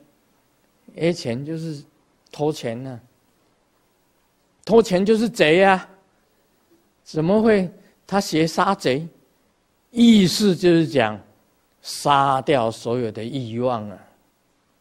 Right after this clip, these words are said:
杀掉眼睛的欲望，杀掉耳朵的欲望，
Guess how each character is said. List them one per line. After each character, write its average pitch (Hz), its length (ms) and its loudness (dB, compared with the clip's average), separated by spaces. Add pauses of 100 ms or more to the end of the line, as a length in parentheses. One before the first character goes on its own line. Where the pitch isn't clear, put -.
(1800)
杀 151 260 -4
掉 151 220 -2
眼 120 320 -8
睛 156 260 -6
的 147 80 -2
欲 147 300 -4
望， 139 440 -2 (1080)
杀 165 320 0
掉 165 220 2
耳 123 240 -4
朵 165 220 2
的 160 120 2
欲 165 300 -2
望， 156 360 0